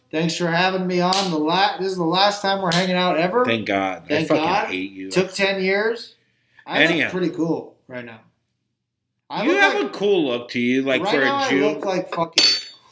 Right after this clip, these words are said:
Speaker 1: Chris Evans.
Speaker 2: Chris Christie?
Speaker 1: Fuck.
Speaker 2: You look like if Jack Antonoff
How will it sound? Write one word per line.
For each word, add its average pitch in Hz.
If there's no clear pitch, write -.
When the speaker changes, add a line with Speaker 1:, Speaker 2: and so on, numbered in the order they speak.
Speaker 1:
Chris 151
Evans. 131
Speaker 2:
Chris 131
Christie? 139
Speaker 1:
Fuck. -
Speaker 2:
You 233
look 180
like 170
if 139
Jack 131
Antonoff 127